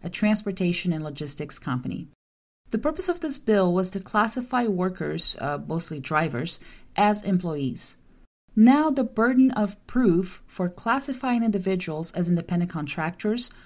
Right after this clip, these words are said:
falls on the hiring company. Considering that, A B five gives workers a chance to be seen as employees and receive more labor protections, that is, minimum wage, sick leave,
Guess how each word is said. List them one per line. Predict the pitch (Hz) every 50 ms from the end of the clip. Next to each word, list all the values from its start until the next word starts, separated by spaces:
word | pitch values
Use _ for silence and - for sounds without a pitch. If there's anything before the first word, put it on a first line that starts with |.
| - - -
falls | _ - - - 247 233 233 247 262 247
on | - - 208
the | 202 180
hiring | 175 - - 190 180 170 160 139 170
company. | - - 123 135 - 95 85 - - - _ _ _ _ _ _ _ _ _ _ _ -
Considering | 214 208 - 262 277 339 320 277
that, | 254 240 202 165 160 180 180 - - - - - - - -
A | - 277
B | 262 320 320
five | - - - 277 269 269 247 220
gives | 247 247 226 214 - 202
workers | 202 202 208 214 208 - 180 170 170 -
a | - 185
chance | 185 - - - - 254 254 254 247 247 -
to | - 233
be | 202 208
seen | 196 - - 220 214 202
as | 190 180 190
employees | 185 175 - - 175 175 175 180 175 165 160 170 - -
and | 196 185
receive | 180 196 185 - - 202 190 -
more | 196 180 175 170
labor | 175 180 190 233 254 226 214
protections, | 185 - 175 170 - 151 101 - - - - 135 120 - - - - - - - - - - -
that | 180 175
is, | 165 151 143 151 - - -
minimum | - 170 170 165 160 147 143 143 143 147
wage, | 170 180 185 185 202 202 202 190 185 - - -
sick | - - - 151 139 143 - -
leave, | 165 175 190 196 185 185 190 185 180 -